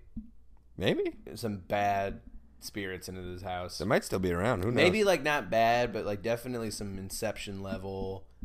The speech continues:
Speaker 2: "I just wanna pop in this body" kinda spirit.
Speaker 1: Yeah, they were trying to take one of us.
Speaker 2: I don't think
Speaker 1: But
Speaker 2: we're
Speaker 1: we're too strong.
Speaker 2: susceptible enough. No, no. I mean, it sounds shitty. Just, well, it sounds cocky, but I'm gonna say, like, I don't think we're susceptible enough.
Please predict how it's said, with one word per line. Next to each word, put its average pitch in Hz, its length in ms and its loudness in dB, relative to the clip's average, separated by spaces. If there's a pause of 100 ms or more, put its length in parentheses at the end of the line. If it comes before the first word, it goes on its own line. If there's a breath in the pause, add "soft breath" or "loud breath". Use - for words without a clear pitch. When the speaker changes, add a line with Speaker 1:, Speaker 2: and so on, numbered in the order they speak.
Speaker 2:
"I 104 100 0
just 101 180 -2
wanna 92 220 -8
pop - 320 -6
in 87 80 -6
this 80 140 -4
body" 80 500 -2
kinda 64 340 -4
spirit. 69 520 -10 (480 soft breath)
Speaker 1:
Yeah, 92 180 0
they 92 100 2
were 90 40 0
trying 92 200 -2
to 85 120 -2
take 95 160 -4
one 82 140 -2
of 87 100 -2
us. 104 120 2
Speaker 2:
I 123 40 2
don't 170 220 0
think 143 320 -4 (340)
Speaker 1:
But - 120 0
Speaker 2:
we're 113 140 4
Speaker 1:
we're 104 60 4
too 92 220 -2
strong. 90 360 0 (100)
Speaker 2:
susceptible 120 800 -2
enough. 143 420 -4 (140)
No, 175 260 8
no. 160 220 10
I - 160 2
mean, 123 160 0
it 113 100 -4
sounds 143 240 -4
shitty. 110 320 -4
Just, 147 240 -8
well, 113 160 0
it 113 60 -4
sounds 165 240 -4
cocky, 120 500 -2
but - 80 0
I'm 123 80 4
gonna 147 140 8
say, 151 180 2
like, 104 140 0
I 143 60 2
don't 147 140 4
think 147 140 2
we're 123 80 2
susceptible 98 800 -4
enough. 101 340 -10